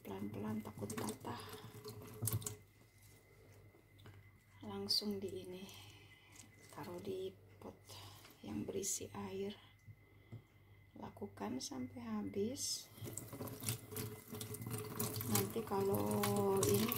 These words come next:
kalau apa, kalau udah berakar begini, bisa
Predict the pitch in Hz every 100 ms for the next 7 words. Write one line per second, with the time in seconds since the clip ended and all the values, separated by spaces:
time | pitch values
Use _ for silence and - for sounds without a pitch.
0 | - 208 208 202 202 202 202 - - 302
1 | - - - - - - - - - -
2 | - - - 113 - - - - - -
3 | - - 208 190 190 185 196 - - 196
4 | 202 180 185 185 196 262 285 - - -
5 | - - - - - 117 113 - - -
6 | - - - - 208 214 - 202 196 -